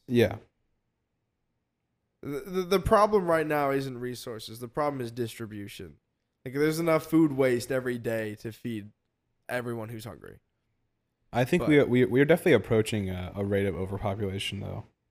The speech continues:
Speaker 1: Like, at the, I guess
Speaker 2: In some places.
Speaker 1: in some places, 'cause,
Speaker 2: But
Speaker 1: uh,
Speaker 2: the
Speaker 1: but that's,
Speaker 2: resources are
Speaker 1: it is,
Speaker 2: there.
Speaker 1: it is mainly due to the lack of distribution.
Speaker 2: Yeah.
Speaker 1: Yeah. 'Cause the population demand just keeps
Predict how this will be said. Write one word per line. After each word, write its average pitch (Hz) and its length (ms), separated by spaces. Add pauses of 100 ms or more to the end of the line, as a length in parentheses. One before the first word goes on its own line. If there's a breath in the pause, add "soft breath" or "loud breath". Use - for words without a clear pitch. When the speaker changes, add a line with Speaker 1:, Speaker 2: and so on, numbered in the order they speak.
Speaker 1:
Like, 107 120
at 104 120
the, - 100
I 110 60
guess 120 180
Speaker 2:
In 254 120
some 208 260
places. 139 400
Speaker 1:
in 127 60
some 113 240
places, 104 580 (120)
'cause, 113 220
Speaker 2:
But 123 220
Speaker 1:
uh, - 20
Speaker 2:
the - 120
Speaker 1:
but - 180
that's, 165 120
Speaker 2:
resources 143 300
are 135 60
Speaker 1:
it 135 80
is, 123 100
Speaker 2:
there. 98 140
Speaker 1:
it 123 100
is 110 140
mainly 113 260
due 98 220
to 98 320 (180)
the - 100
lack 101 220
of 98 60
distribution. 98 640 (120)
Speaker 2:
Yeah. 131 160 (240)
Speaker 1:
Yeah. - 80 (1300)
'Cause 107 140
the 92 180 (140)
population 117 400
demand 104 300
just 101 180
keeps - 220